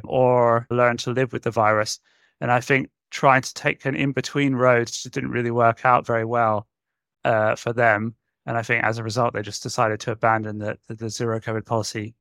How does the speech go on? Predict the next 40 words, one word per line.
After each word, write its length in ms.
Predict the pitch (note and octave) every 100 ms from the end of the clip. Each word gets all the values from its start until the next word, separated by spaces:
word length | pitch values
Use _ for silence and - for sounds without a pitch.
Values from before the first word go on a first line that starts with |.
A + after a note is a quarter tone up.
| -
completely 540 | C#3 B2 C#3+ - A2+
at 160 | G#2+ -
that 260 | A#2 A2+ -
time. 480 | - C3+ A2 G2+ - _ _ -
And 100 | C3+
I 60 |
think 160 | C#3+ D#3
there 100 | C3
was 140 | C3+
a 40 | C3
broader 640 | - C#3+ D3 D3 B2+ A#2+ - -
backdrop 560 | E3 - - C#3 A#2+ _
here 220 | C#3+ A#2+
of 260 | A#2+ A2+ A2+ _ _ _ _ _
growing 340 | D3 C#3+ C#3 B2
concerns 640 | - C3 - C#3 B2+ A#2+
among 260 | B2 A#2+ A#2
the 80 |
leadership 540 | A#2 A#2+ A2 - B2 G#2+
of, 320 | - - A#2 A#2 -
uh, 120 | D#2 - _
uh, 280 | - - -
surrounding 520 | - - C3 B2 A#2
the 80 | A2
economy. 520 | G#2+ - C3 G#2+ G2+
I 60 | G#2+
mean, 140 | A2+
we've 160 | A#2 A#2
seen 320 | - D#3 C3+
not 180 | C3 C3
just 320 | - A#2+ - -
in 140 | C3
covid 340 | C3 E3 D3+ B2+
policy, 400 | - A#2+ A2 B2
but 160 | A#2+
on 240 | - A#2 A#2+
lots 300 | C3 - -
of 100 | A2+
different 380 | A#2+ - A#2 -
areas, 520 | A#2 A2+ G#2+ G#2